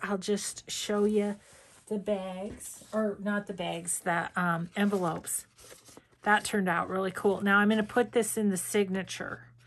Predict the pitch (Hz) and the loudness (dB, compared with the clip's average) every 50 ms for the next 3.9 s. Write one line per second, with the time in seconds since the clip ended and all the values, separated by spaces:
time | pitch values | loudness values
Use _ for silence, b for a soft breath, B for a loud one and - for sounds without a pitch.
0 | B B B B - 196 196 196 196 190 185 175 175 175 175 - - 180 170 - | B B B B -4 0 2 2 4 4 4 4 2 2 0 -2 0 0 0 0
1 | - - - - 175 - 180 165 175 170 - - - - - 190 170 165 165 175 | -2 -4 -4 -4 -4 -4 -4 -4 -4 -4 -4 -4 -6 -6 -4 -2 -2 -2 -2 -4
2 | 175 - _ B B B B B B B B B B B B B B - _ - | -6 -6 _ B B B B B B B B B B B B B B -20 _ -6
3 | - 202 220 214 208 - 208 202 - - - - 208 190 190 190 208 233 | -4 -2 -2 -2 -4 -6 -6 -8 -8 -12 -12 -10 -8 -6 -6 -4 -6 -6